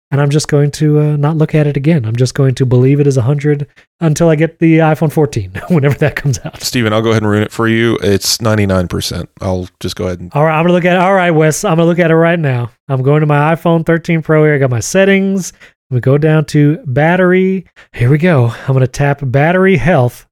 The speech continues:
Speaker 1: It is still at a hundred percent, Wes.
Speaker 2: Ooh, fancy.
Speaker 1: I don't know how that's possible.
Speaker 2: Well, I mean, because, um, all of this is made up magic.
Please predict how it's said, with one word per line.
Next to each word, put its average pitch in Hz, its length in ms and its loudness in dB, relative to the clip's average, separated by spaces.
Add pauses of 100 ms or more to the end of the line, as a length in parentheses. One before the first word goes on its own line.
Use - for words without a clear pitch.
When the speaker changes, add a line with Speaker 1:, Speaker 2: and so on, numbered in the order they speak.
(180)
Speaker 1:
It 127 80 2
is 120 100 2
still 165 220 2
at 151 80 2
a - 20 0
hundred 143 300 -2
percent, 123 400 -2
Wes. 92 260 -4
Speaker 2:
Ooh, 170 340 -4
fancy. - 520 -12
Speaker 1:
I 160 80 0
don't 226 100 0
know 214 80 2
how 160 160 2
that's 160 160 0
possible. 123 540 -4
Speaker 2:
Well, 156 280 0
I 147 60 0
mean, 127 280 -2
because, 117 520 -2
um, 110 240 -2
all 127 220 0
of 117 80 -2
this 117 160 -2
is 101 100 -4
made 104 180 0
up - 360 -4
magic. 104 500 -2